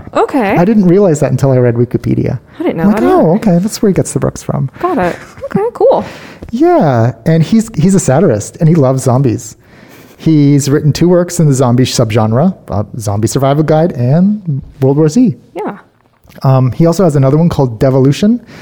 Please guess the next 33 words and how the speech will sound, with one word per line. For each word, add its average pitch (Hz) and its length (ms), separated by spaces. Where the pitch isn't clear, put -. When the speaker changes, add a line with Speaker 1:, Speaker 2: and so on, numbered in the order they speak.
Speaker 2:
which - 180
takes - 220
place 143 280
in 139 140
the 123 280
Pacific 151 320
Northwest. 170 640
Speaker 1:
I've - 100
heard 330 200
good 277 220
things 311 200
about 269 160
that 180 120
Speaker 2:
<laughs> - 80
I 156 100
Speaker 1:
book. 160 80
Speaker 2:
heard 185 180
good 147 200
things 147 260
too. 156 340
And 160 160
I 151 40
think 202 200
it's - 140
a 160 40
lot, 139 220
a 147 80
lot 139 320
similar 156 460
to 165 220
World 147 240
War 147 120
Z 147 300